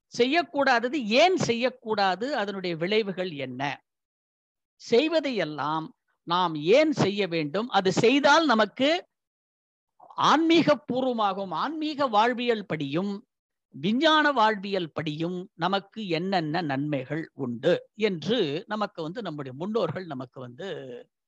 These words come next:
ஆணித்தரமாக இந்த விஷயங்கள்லாம் நமக்கு வந்து சொல்லியிருக்கிறாங்க.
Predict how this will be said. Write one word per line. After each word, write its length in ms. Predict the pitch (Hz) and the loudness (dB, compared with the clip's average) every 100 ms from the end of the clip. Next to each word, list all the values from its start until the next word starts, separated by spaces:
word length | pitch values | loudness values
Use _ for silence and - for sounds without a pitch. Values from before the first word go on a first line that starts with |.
| _ _ _ _ | _ _ _ _
ஆணித்தரமாக 880 | 135 196 226 - 175 175 180 185 214 | -4 -2 -2 -2 -2 0 0 0 -2
இந்த 200 | 175 160 139 120 123 | -2 -4 -4 -6 -10
விஷயங்கள்லாம் 680 | _ - 196 156 147 165 156 | _ -6 -4 -4 -4 -4 -4
நமக்கு 220 | 135 - | -6 -8
வந்து 240 | 127 131 139 127 113 110 | -10 -6 -6 -8 -12 -14
சொல்லியிருக்கிறாங்க. 760 | - 160 165 131 - 117 117 | -4 -4 -4 -8 -10 -14 -8